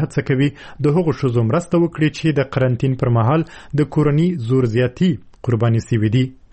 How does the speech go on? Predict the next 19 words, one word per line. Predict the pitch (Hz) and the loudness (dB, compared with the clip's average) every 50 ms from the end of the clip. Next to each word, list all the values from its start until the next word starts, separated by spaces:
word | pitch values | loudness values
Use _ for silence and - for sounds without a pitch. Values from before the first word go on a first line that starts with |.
| - - - - - - | -20 -20 -20 -10 -4 -2
مرضیې | 127 127 120 117 110 117 135 139 165 165 | 0 0 0 0 0 2 2 2 2 0
اکبري | 135 120 - 117 127 127 139 | -2 -4 -2 0 0 2 2
ویلي، | 131 120 120 131 160 165 147 143 - - - _ _ - | 2 2 2 2 2 2 0 -2 -4 -10 -20 _ _ -2
د | 165 | 0
دغو | 165 214 202 190 | 0 0 0 0
ښځو | - - 196 175 180 | -2 -2 0 0 0
لپاره | 165 165 - 165 156 156 | 0 0 0 0 0 0
سخته | - - - 156 - - - 131 | -2 0 -2 -4 -2 -2 -2 0
اندېښنه | 127 120 120 117 - - 147 175 175 123 | 2 2 0 0 0 0 0 2 2 2
لري. | 107 107 120 120 - - - - - - | 2 2 0 0 -2 -8 -18 -14 -6 -2
د | 117 | 0
هغې | 120 117 117 107 123 123 123 | 2 2 2 2 0 -2 -2
په | 123 | -4
خبره، | 113 - 127 113 120 120 117 | -4 -2 0 0 2 0 0
په | - 123 | 0 0
هرات | 104 110 113 131 151 143 | 0 0 2 0 0 -2
کې | - - | -4 -6
به | 131 135 | -4 -2
ښځې | 123 - - 147 131 139 | -2 0 0 0 2 2